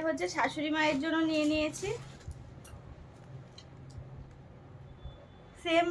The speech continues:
ব্যাগই, একটা শাশুড়ি মায়ের জন্য, একটা আমার জন্য। এই হচ্ছে আমাদের শপিং। তো এই ব্যাগগুলো কেমন লাগলো জানিও, কিন্তু আমার কিন্তু খুব ভালো লেগেছে ব্যাগগুলো। এক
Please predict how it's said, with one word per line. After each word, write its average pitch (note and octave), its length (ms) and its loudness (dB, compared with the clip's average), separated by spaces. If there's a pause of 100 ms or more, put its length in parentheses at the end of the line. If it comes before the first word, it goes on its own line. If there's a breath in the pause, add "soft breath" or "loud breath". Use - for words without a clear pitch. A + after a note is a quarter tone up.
ব্যাগই, D#4 340 6 (460)
একটা - 240 -2
শাশুড়ি D4 400 4
মায়ের D#4+ 240 4
জন্য, G4+ 140 2 (160)
একটা C4 140 0 (100)
আমার G3 280 2
জন্য। G3 180 2 (500 loud breath)
এই D#4+ 140 10
হচ্ছে D#4 220 4 (100)
আমাদের D4+ 340 4
শপিং। D4+ 300 2 (140)
তো - 120 -4
এই C4 100 4
ব্যাগগুলো C4 320 2 (120)
কেমন C#4+ 220 6 (100)
লাগলো D4+ 200 2 (100)
জানিও, B3+ 320 6
কিন্তু C4+ 260 2
আমার B3 160 0 (180)
কিন্তু D4 180 -2 (120)
খুব F#4+ 120 -4 (140)
ভালো A#3 160 8 (100)
লেগেছে C#4 280 6 (100)
ব্যাগগুলো। G#3+ 360 0 (600 loud breath)
এক B3 60 4